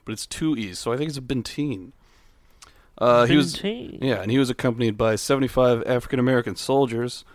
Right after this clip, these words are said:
Speaker 1: known by the Utes as Buffalo Soldiers, which just makes me
Speaker 2: Hmm.
Speaker 1: think of Bob Marley.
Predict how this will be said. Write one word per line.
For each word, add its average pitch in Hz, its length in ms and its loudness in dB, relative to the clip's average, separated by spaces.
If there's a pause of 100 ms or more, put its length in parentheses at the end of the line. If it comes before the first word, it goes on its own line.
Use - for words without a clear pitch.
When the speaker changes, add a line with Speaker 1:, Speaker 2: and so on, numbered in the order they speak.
(360)
Speaker 1:
known 131 280 6
by 127 180 8
the 113 120 0
Utes 135 380 0
as 110 340 0
Buffalo 147 500 4
Soldiers, 135 640 -4 (1800)
which 110 180 -4
just 120 160 -2
makes 113 180 0
me 113 100 0
Speaker 2:
Hmm. - 60 -6
Speaker 1:
think 104 160 -4
of 98 60 -14
Bob 98 200 -6
Marley. 92 300 -8